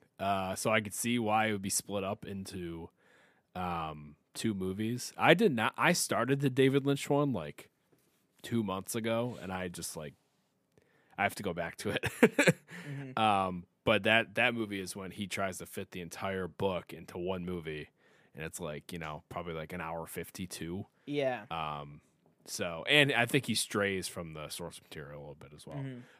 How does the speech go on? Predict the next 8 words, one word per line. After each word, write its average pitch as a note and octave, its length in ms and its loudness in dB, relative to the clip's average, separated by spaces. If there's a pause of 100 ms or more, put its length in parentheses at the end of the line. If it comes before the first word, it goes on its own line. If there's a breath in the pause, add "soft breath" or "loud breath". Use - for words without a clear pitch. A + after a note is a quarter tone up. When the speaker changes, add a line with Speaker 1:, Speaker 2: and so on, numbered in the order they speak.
Speaker 1:
But G#2 100 2
yeah, A2+ 180 10
I'm C#3+ 220 10
very A#2+ 200 4
excited. G#2 580 0
Uh, F2 360 -6
I A#2+ 140 4
mean, A#2+ 280 2